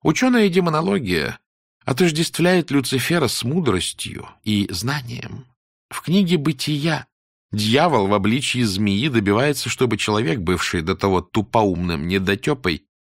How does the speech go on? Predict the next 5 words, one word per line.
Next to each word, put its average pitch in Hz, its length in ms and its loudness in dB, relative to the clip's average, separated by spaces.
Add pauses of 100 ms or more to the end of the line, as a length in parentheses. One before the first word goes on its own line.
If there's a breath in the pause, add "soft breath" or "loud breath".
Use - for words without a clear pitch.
(160)
обрел 123 500 2
знания 107 920 -4 (200)
и 98 80 -2
свободу 98 600 0
воли 117 420 -6